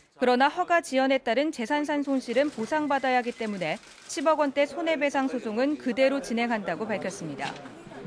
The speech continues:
윤종호 구명대책위원회는 기자회견을 열고 고소가 취하된 만큼 일 심 재판부가 무죄를 선고하기를 기대한다고 밝혔습니다.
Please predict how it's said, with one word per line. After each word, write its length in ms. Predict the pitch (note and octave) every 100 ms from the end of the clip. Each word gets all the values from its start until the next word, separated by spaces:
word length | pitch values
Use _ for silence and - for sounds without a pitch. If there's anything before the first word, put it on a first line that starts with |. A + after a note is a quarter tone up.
| -
윤종호 380 | A#3 B3+ C#4+ D4+
구명대책위원회는 1160 | - C4+ D#4 D#4 D4 C#4+ D4 B3 C4+ C4 A#3+ D4
기자회견을 720 | - A#3+ C4+ C#4 B3+ B3 A#3+
열고 380 | G#3 F3+ E3+ C#3 D3 - -
고소가 340 | A#3+ A#3+ B3 C4
취하된 420 | - E4+ D#4+ C#4
만큼 420 | A#3 F#3+ B3 G#3+ C#3
일 140 | - A#3+
심 200 | C#4+ C#4+
재판부가 640 | C4+ D#3+ C4+ B3+ G#3+ A#3+
무죄를 440 | B3 G#3 C4+ D4 D4+
선고하기를 680 | E4 E4 D#4 D4 B3+ B3
기대한다고 680 | B3 A#3 A#3+ A#3+ G#3 E3 F#3
밝혔습니다. 680 | G#3+ F#3+ F#3+ - D3+ D3